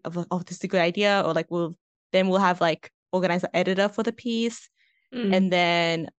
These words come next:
Speaker 1: like, a kind of, like, a due date for the first draft. And then, yeah, we'll go from there. Like,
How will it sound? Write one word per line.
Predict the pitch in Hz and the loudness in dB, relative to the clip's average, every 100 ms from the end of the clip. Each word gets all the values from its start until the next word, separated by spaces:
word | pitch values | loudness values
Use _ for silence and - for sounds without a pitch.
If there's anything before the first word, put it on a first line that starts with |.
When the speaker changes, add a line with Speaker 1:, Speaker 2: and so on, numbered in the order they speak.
| - | -8
Speaker 1:
like, | 170 165 | -4 -4
a | 175 | -2
kind | 196 | 0
of, | 185 | 0
like, | 175 | 0
a | 190 | -2
due | 180 | -2
date | 175 | -2
for | 170 | -4
the | 175 | -4
first | 156 180 | -4 -2
draft. | 208 220 214 214 - - _ _ _ _ _ _ _ 196 | 2 4 4 2 -8 -20 _ _ _ _ _ _ _ -2
And | 196 | 0
then, | 196 185 180 175 175 190 _ - | 2 2 2 0 -2 -8 _ 0
yeah, | 190 | 0
we'll | 170 | 2
go | 185 185 | 0 -2
from | 196 202 | -2 -2
there. | 190 170 175 175 | 2 2 2 2
Like, | 160 | -2